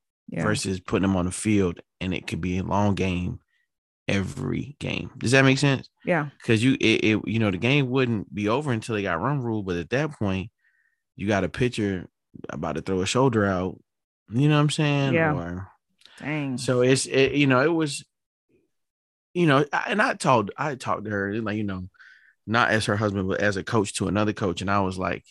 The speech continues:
Speaker 2: "This is one of them things that, like, you would have to start at A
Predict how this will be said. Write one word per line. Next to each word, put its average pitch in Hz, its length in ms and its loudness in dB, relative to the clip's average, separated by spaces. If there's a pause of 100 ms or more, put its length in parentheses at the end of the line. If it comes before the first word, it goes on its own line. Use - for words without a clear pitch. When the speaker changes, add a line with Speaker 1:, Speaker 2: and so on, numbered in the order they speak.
(460)
Speaker 2:
"This 127 240 0
is 117 80 -2
one 107 160 0
of 95 60 -2
them 92 60 -8
things 101 280 -2
that, 87 80 -8
like, 85 160 -4
you 104 100 0
would 107 100 2
have 104 180 0
to 101 80 -4
start 95 260 -2
at 76 80 -4 (160)
A 82 260 -6